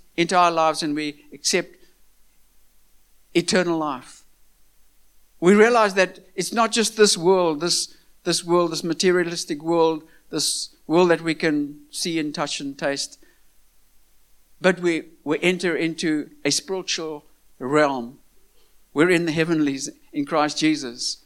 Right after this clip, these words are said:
We have a foretaste. It says in Ephesians one and verse three, "Praise be to the God and Father of our Lord Jesus Christ, who has blessed us in the heavenly <laughs> realms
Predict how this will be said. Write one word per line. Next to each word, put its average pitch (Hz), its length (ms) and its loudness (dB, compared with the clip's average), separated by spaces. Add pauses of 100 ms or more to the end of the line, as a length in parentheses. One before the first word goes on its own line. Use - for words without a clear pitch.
(480)
We 151 160 -4
have 170 180 -2
a 170 80 0
foretaste. 180 580 -2
It 143 140 -10
says 175 280 -2
in 160 140 -4
Ephesians 202 540 -6
one 170 180 -4
and 175 140 -4
verse 170 220 -8
three, - 380 -12 (100)
"Praise 190 320 4
be 175 140 -6
to 175 120 -6
the 156 100 -6
God 170 240 2
and 180 100 -6
Father 165 260 0
of 160 80 -6
our 160 80 2
Lord 156 180 -2
Jesus 160 280 -8
Christ, 147 300 -2 (200)
who 196 120 8
has 180 160 4
blessed 208 480 2
us 147 260 0 (280)
in 185 140 0
the 185 60 2
heavenly 180 580 0
<laughs> 151 120 -2
realms 147 460 -6